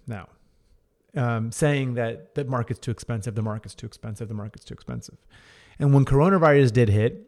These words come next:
they actually did buy. They, they, they, you know, in March, they bought some, some equities. And because they finally thought, "Oh, here's a price that I should get into." So now they're up about thirty percent.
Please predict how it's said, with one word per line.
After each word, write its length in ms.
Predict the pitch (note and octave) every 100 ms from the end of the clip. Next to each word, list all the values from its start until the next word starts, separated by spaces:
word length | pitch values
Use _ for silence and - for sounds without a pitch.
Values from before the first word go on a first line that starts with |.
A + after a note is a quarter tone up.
| -
they 220 | D3 F#3+
actually 300 | B3 D4+ A3+
did 160 | A3 F#3+
buy. 300 | A#3+ C#3 - - - - - -
They, 200 | C3 C#3
they, 260 | C#3+ D3 C3
they, 120 | D3
you 80 | C3
know, 200 | C3 F3
in 200 | C#3+ B2+
March, 440 | A#2+ D3+ G3 -
they 120 | C3
bought 400 | B2 G2+ G2+ -
some, 360 | - D#3+ D#3+ C3
some 160 | E3
equities. 500 | E3+ - A#2 - - - _ _ - - _ _ _ _ _ _ -
And 240 | A#2+ A2+
because 220 | A2 A#2
they 100 | A2+
finally 320 | A#2 B2 B2+ B2+
thought, 340 | B2+ A#2 B2
"Oh, 180 | D3+ F3+
here's 320 | - C#3 D3+
a 60 | C#3+
price 340 | - B2 C3+
that 120 | -
I 80 | A2+
should 200 | A2 A#2+
get 100 | B2
into." 580 | E3 E3+ C3+ - A2 A2 - - _ _ _ _ _
So 160 | -
now 200 | D3 F3+
they're 180 | G3+ D#3+
up 180 | C#3 C#3
about 600 | B2 B2+ B2 B2 B2 - _ _ _ _
thirty 240 | B2 B2
percent. 420 | B2 C#3+ F#3 C#3